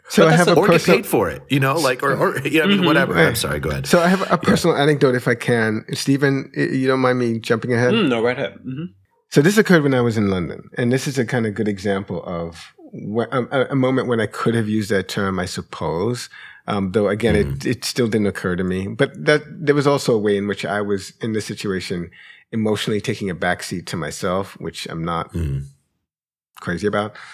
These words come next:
Speaker 1: Essentially, it, I met, um, when I first started the lo-, uh, the program, I,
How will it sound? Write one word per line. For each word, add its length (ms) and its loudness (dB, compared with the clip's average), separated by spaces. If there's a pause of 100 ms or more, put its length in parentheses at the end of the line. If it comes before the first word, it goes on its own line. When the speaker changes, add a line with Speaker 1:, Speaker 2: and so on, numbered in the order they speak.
(840)
Speaker 1:
Essentially, 680 2 (200)
it, 680 -2
I 60 0
met, 320 2 (280)
um, 560 -2
when 200 0
I 120 -4
first 280 2
started 280 2
the 80 2
lo-, 140 2
uh, 340 -2
the 120 -6
program, 600 -4 (180)
I, 680 -4